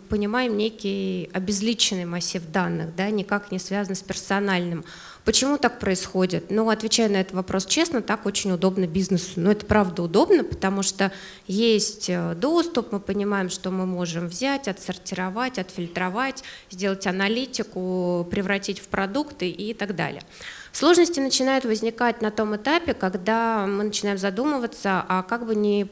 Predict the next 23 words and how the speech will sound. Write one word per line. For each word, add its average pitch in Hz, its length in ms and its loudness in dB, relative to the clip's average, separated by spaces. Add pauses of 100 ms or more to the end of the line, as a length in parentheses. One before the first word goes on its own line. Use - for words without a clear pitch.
(180)
вот 185 380 -6
эти 208 160 -2
вот 180 220 -4
данные, 214 720 2 (340)
а, 185 580 0
вдруг, 202 520 2
которые 202 320 2
мы 190 140 2
используем, 196 720 2
э, 185 280 0
внутри 208 400 2
себя-то 208 720 -2
персональными-то 185 880 2
на 175 120 2
самом 175 260 -2
деле 190 200 4
не 175 180 -2
являлись. 190 580 0 (500)
И 240 360 4
у 226 80 4
нас 247 240 2
есть 370 220 4
некое 208 640 2